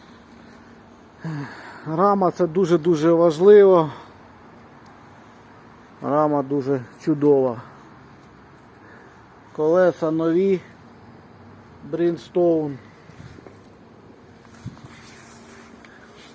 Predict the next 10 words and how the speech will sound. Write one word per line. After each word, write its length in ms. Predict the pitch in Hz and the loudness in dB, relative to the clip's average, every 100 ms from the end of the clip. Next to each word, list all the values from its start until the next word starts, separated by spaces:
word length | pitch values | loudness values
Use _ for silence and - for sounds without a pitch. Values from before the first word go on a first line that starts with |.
| - - - - - - - - | -20 -20 -20 -20 -20 -20 -20 -4
Самоскид 580 | 180 165 165 - 190 165 | 0 0 -2 -2 -2 0
на 140 | 160 | -2
п'ятдесят 540 | 156 160 160 - 180 - | -2 -2 -2 0 -2 0
сім 260 | 185 160 | 0 0
кубів. 560 | 135 165 151 190 170 135 - - - - - - - - - - - | -2 -6 -2 2 2 0 -8 -20 -20 -20 -20 -20 -20 -20 -20 -18 -6
Вес 340 | 139 170 147 | 0 2 2
десь 280 | 131 156 - | 2 0 0
сім 300 | - 160 151 | 0 0 2
і 60 | 143 | 2
три. 400 | 170 180 160 | 2 2 0